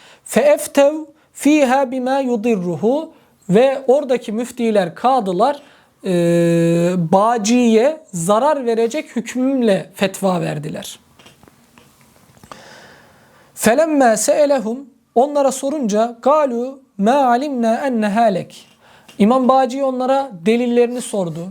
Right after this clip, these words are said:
"Niçin böyle bir hüküm verdiniz?" diye sorduğunda "Bu meselenin seni ilgilendirdiğini bilmiyorduk." dediler. Ve eftevhu bir rivayetil uhra, diğer rivayetle elleti tuvafiku kastehu, e, onun kastını,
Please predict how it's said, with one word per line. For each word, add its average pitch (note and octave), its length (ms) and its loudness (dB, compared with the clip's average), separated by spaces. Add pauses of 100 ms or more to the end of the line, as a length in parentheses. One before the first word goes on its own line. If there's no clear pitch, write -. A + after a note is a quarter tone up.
"Niçin B3 380 0
böyle A3 240 2
bir F#3+ 160 -2
hüküm F3+ 340 -4
verdiniz?" E3+ 480 0
diye F3+ 160 2
sorduğunda G#3+ 720 0 (320)
"Bu C4+ 80 2
meselenin A3+ 560 0
seni A3+ 300 -4
ilgilendirdiğini G#3+ 1000 0
bilmiyorduk." A#3 640 2
dediler. F#3+ 480 2 (360)
Ve G3 80 0
eftevhu C#4 1000 -2
bir A#3 200 0
rivayetil A#3 640 0
uhra, C4 520 0 (280)
diğer C#4+ 320 2
rivayetle A#3+ 920 -2 (360)
elleti B3+ 540 0
tuvafiku C4+ 680 -2
kastehu, F#3 720 -2 (440)
e, F3+ 280 2
onun B3+ 480 0
kastını, A#3+ 800 0